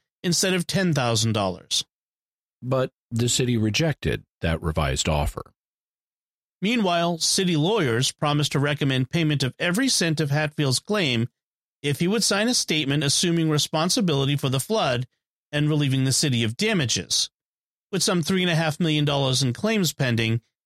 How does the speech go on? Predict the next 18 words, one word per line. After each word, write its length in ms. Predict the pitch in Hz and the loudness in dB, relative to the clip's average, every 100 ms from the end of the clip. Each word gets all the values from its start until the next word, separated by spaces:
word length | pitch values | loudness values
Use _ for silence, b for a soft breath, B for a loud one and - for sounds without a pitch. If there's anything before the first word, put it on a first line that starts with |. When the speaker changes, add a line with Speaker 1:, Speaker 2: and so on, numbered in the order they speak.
| _ _ | _ _
Speaker 1:
even 240 | 214 190 170 | -2 0 2
though 160 | 143 | 2
most 320 | 151 165 151 | 2 2 0
would 160 | 160 135 | 0 0
never 240 | 147 170 | 0 0
be 160 | 143 120 | 0 0
collected, 640 | 139 151 226 - 107 110 _ _ _ _ - | 0 0 -2 -2 -2 -4 _ _ _ _ -4
the 100 | 139 | 0
Rainmaker 540 | 175 214 160 120 127 | 0 2 0 0 -4
could 260 | 113 131 131 | -2 -2 -2
ill 200 | 247 165 | -2 0
afford 380 | 123 160 131 107 | 0 0 0 0
to 140 | 110 | -2
agree. 480 | 104 139 135 85 - _ _ _ _ _ _ | 0 0 -2 -4 -10 _ _ _ _ _ _
Speaker 2:
So 400 | - 127 120 107 - _ _ | -2 0 2 0 -4 _ _
Charles 400 | - 104 95 101 | -2 0 2 0
didn't 360 | 110 196 180 98 | 0 0 0 0
agree, 400 | 80 - - - | -2 -6 -10 -12